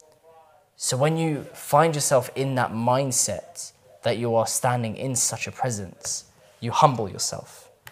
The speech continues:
Um, and I'm just gonna say to the producers, we can hear ourselves in the studio. If you could, I don't know, I don't know where that's coming from, but it's a bit, bit weird. Uh, but anyway, we'll, we'll, we'll cope if it can't be solved. So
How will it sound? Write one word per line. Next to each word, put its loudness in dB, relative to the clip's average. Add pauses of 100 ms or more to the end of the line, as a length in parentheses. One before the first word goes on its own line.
(380)
Um, -6 (340)
and -6
I'm -8
just -6
gonna -4
say -2
to -8
the -8
producers, -6
we -10
can -10
hear -6
ourselves -8
in -12
the -14
studio. -10
If -18
you -14
could, -12 (180)
I -14
don't -8
know, -8
I -8
don't -6
know -8
where -6
that's -10
coming -12
from, -16
but -14
it's -16
a -16
bit, -8 (200)
bit -10
weird. -12 (460)
Uh, 2
but 4
anyway, 2 (580)
we'll, 2
we'll, 2
we'll 0
cope -2
if -10
it -10
can't -4
be -6
solved. -6 (380)
So 10